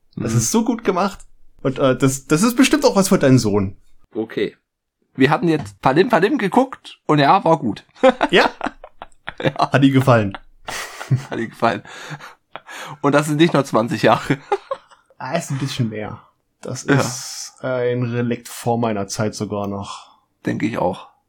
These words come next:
Speaker 1: Und vor
Speaker 2: Das
Speaker 1: deiner
Speaker 2: ist eher dann an
Speaker 1: vielleicht
Speaker 2: die
Speaker 1: noch,
Speaker 2: vierzig,
Speaker 1: oder?
Speaker 2: an die vierzig Jahre geht.
Speaker 1: Hm.
Speaker 2: Aber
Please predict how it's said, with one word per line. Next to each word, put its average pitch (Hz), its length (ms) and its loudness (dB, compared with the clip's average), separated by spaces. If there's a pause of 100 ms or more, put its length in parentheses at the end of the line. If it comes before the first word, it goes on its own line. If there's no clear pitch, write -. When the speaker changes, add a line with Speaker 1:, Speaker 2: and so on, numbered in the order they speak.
Speaker 1:
Und 127 80 -12
vor 117 160 -4
Speaker 2:
Das 117 160 -4
Speaker 1:
deiner 123 160 0
Speaker 2:
ist 190 80 -4
eher 117 80 0
dann 123 140 2
an 180 80 -2
Speaker 1:
vielleicht 113 160 -4
Speaker 2:
die 208 60 -4
Speaker 1:
noch, 220 140 -4
Speaker 2:
vierzig, - 120 -14
Speaker 1:
oder? 190 560 -8
Speaker 2:
an 120 140 -6
die 117 100 -4
vierzig 113 340 -6
Jahre 101 240 -4
geht. 185 280 -10 (260)
Speaker 1:
Hm. 131 540 -2 (240)
Speaker 2:
Aber 165 420 2